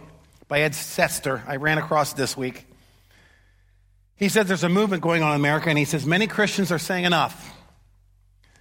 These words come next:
The Advent season needs a gospel simply proclaimed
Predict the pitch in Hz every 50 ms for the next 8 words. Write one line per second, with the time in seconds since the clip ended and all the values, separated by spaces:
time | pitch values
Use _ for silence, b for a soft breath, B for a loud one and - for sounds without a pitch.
0 | b b - 147 156 170 190 202 190 214 214 202 - - 214 220 226 208 190 202
1 | 185 175 180 185 165 - 160 139 139 165 165 190 190 - - 226 220 180 - -
2 | 214 214 196 220 220 - - 190 175 - - - 202 208 190 165 160 165 175 170
3 | 143